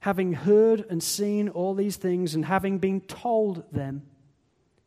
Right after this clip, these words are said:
we glorify and praise God." Psalm ninety-eight says it best, and if the musicians could come back up, that'd be great. It says, "Oh, sing to the Lord a new song,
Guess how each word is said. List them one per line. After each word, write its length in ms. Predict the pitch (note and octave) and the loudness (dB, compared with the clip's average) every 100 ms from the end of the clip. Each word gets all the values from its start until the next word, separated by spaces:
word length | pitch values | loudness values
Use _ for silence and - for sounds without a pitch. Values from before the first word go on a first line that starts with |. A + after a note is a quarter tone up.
| _ _ _ - | _ _ _ -4
we 120 | D3+ | -2
glorify 1000 | D3+ E3 F3 E3 D#3+ - C#3+ C#3 C#3 C#3 _ _ _ _ _ | 0 -2 0 -2 -4 -8 -8 -8 -8 -12 _ _ _ _ _
and 120 | D3 | -16
praise 680 | - - C#3 C3+ C3 - - _ _ | -14 -12 -10 -10 -12 -16 -20 _ _
God." 360 | - - - - - _ _ _ _ _ _ _ _ _ _ _ _ _ _ _ _ - | -20 -20 -18 -18 -18 _ _ _ _ _ _ _ _ _ _ _ _ _ _ _ _ -6
Psalm 260 | F#3 F3 | 0 2
ninety-eight 560 | F3 E3+ D#3 D#3 D#3 D3+ | 2 0 0 -2 -2 -4
says 240 | - D3+ | -2 -2
it 140 | C#3+ D3 | -4 -8
best, 420 | C#3 C3+ - - | -10 -10 -14 -14
and 80 | D#3 | -10
if 80 | D#3 | -6
the 80 | D3+ | -2
musicians 440 | D#3 D3+ C#3+ C#3+ | -2 -2 -4 -6
could 140 | C#3 C#3 | -10 -10
come 160 | C#3+ | -10
back 240 | C#3 B2+ C#3 | -10 -12 -12
up, 100 | C#3 | -12
that'd 140 | C#3 | -12
be 80 | C#3+ | -12
great. 380 | C#3 C3 C3 C#3+ _ _ _ _ _ _ _ _ _ - - - | -14 -14 -16 -18 _ _ _ _ _ _ _ _ _ -20 -12 -4
It 80 | |
says, 200 | F3+ G3+ G#3 | 0 0 2
"Oh, 140 | C4 | 0
sing 340 | B3 - C#4+ C#4+ | 0 -2 0 0
to 120 | C#4 | 4
the 120 | A#3 | 4
Lord 400 | A3 G#3 G#3+ G3 | 6 6 6 4
a 60 | F#3 | 2
new 200 | F#3 F3+ | 2 0
song, 500 | - D#3 D3 C#3 | -2 -4 -6 -10